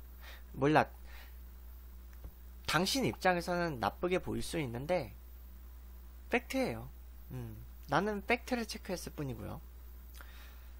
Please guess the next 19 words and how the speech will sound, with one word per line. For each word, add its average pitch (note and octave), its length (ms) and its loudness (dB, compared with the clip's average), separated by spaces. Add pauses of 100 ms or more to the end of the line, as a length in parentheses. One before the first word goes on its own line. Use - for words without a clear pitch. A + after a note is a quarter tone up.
(560)
그리고 A2 380 0 (1800)
짝사랑에 E4 600 8
대한 A#3 400 2
추억 - 360 6
정도는 B3 380 4
얘기할 B2+ 240 4
수 - 120 -6
있잖아요. F2 340 -6
내가 F3 240 10
뭐, G#2 300 0 (1120)
그렇다고 E3 300 6
내가 B2+ 260 8
그 - 160 0
친구의 D#3 440 4
커리어에 G3 560 4
뭐 A#2 240 0
피해를 A#3+ 300 4
줬어? A#3+ 400 -2 (240)
아니잖아요. C3 580 -4